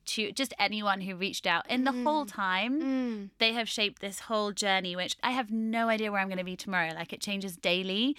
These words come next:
Speaker 2: But
Speaker 1: I have
Speaker 2: that's the fun
Speaker 1: plans that I
Speaker 2: part.
Speaker 1: want. Yeah,
Speaker 2: Yeah.
Speaker 1: but, um, and even to be like, this moment of, like, anything is possible, which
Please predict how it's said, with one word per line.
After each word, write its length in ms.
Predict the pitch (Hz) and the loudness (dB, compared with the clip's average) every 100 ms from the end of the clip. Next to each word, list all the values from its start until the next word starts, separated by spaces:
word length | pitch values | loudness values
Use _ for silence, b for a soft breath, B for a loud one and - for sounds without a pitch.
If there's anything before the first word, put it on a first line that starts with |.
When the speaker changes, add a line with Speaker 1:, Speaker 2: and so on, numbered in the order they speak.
| B | B
Speaker 2:
But 120 | 254 240 | -6 0
Speaker 1:
I 20 | |
have 160 | 233 262 | 2 0
Speaker 2:
that's 140 | - | -2
the 60 | 220 | 4
fun 80 | 233 349 | 4 4
Speaker 1:
plans 40 | 302 | 0
that 140 | 220 | -2
I 80 | 175 | -2
Speaker 2:
part. 80 | 170 | -4
Speaker 1:
want. 340 | 156 180 262 | -2 0 0
Yeah, 340 | 202 269 285 175 | 4 4 4 2
Speaker 2:
Yeah. 40 | 196 | 2
Speaker 1:
but, 160 | 214 | 2
um, 360 | 202 190 190 196 B B B - | 4 2 2 -8 B B B 0
and 120 | 302 | 2
even 320 | 330 349 370 | -2 -4 -8
to 100 | 302 | -6
be 120 | 302 | -2
like, 180 | 277 202 | 0 -2
this 180 | 262 - | -6 -2
moment 260 | 233 226 - | 0 0 -4
of, 140 | 202 | -2
like, 360 | 214 196 - - - _ _ _ _ _ | 2 2 0 -14 -20 _ _ _ _ _
anything 540 | 254 269 285 262 247 - - | 2 4 0 0 0 -2 -2
is 240 | 208 220 | 0 -2
possible, 540 | - 220 - 214 247 285 | -4 -4 -4 2 2 2
which 160 | 214 | 0